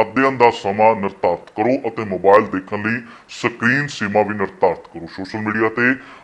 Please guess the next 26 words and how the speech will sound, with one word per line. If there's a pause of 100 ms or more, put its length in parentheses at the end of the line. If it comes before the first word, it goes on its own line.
(100)
ਬੱਚੇ
ਨੂੰ
ਟਰੈਕ
ਕਰਦੇ
ਰਹੋ। (120)
ਆਪਣੇ
ਬੱਚੇ
ਦੇ
ਮੋਬਾਈਲ
ਤੇ (540)
ਪੇਰੈਂਟਲ (400)
ਸੈਟਿੰਗਸ (140)
ਐਪ
ਨੂੰ (200)
ਸਥਾਪਿਤ (120)
ਕਰੋ
ਅਤੇ
ਪਤਾ
ਕਰੋ
ਕਿ
ਤੁਹਾਡਾ
ਬੱਚਾ
ਸੋਸ਼ਲ
ਮੀਡੀਆ
ਤੇ (380)
ਕੀ